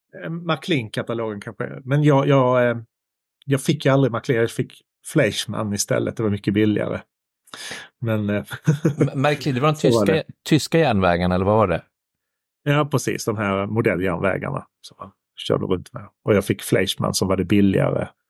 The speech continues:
Speaker 1: sättet. Mina pengar, mina föräldrar är väldigt dåligt med pengar, så jag är ändå tacksam över att jag fick modelljärnvägar överhuvudtaget.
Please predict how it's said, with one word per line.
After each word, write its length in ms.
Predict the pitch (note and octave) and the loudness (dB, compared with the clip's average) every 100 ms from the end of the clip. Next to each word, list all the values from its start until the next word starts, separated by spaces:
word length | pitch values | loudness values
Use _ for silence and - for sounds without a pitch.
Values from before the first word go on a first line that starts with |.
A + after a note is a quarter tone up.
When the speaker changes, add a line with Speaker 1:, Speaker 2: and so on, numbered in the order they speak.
| - - - - - - - - | -20 -20 -20 -20 -20 -20 -20 -10
Speaker 1:
sättet. 280 | G2 - G2+ | -8 -8 -2
Mina 160 | A2 | 0
pengar, 540 | A#2 A2+ G#2 G#2 B2 A#2+ | 2 0 2 0 0 -6
mina 220 | A#2+ A2 | -4 -4
föräldrar 280 | A#2 A2 G2+ | -2 -2 0
är 40 | |
väldigt 400 | G2 G#2+ G#2+ G2+ | 2 2 2 0
dåligt 240 | A#2 G2 - | 0 -2 -4
med 120 | G2 | -6
pengar, 260 | G#2 F2 | -8 -6
så 140 | F#2+ G2+ | -8 -4
jag 140 | G2 | -2
är 180 | G2 G2 | -4 -8
ändå 200 | A#2+ G2+ | -10 -8
tacksam 380 | F#2 G#2 - G2 | -6 -8 -4 -4
över 120 | F#2+ | -2
att 100 | F#2+ | -4
jag 80 | G#2 | -2
fick 320 | - C#3 - - | -2 -2 -6 -6
modelljärnvägar 800 | A#2 G#2+ F#2+ G2+ G1+ - G2+ G#2 G2 - _ - | -2 0 0 0 -2 -4 -6 -6 -8 -14 _ -4
överhuvudtaget. 540 | F#2 F2+ G2 - - | -2 -2 -6 -10 -12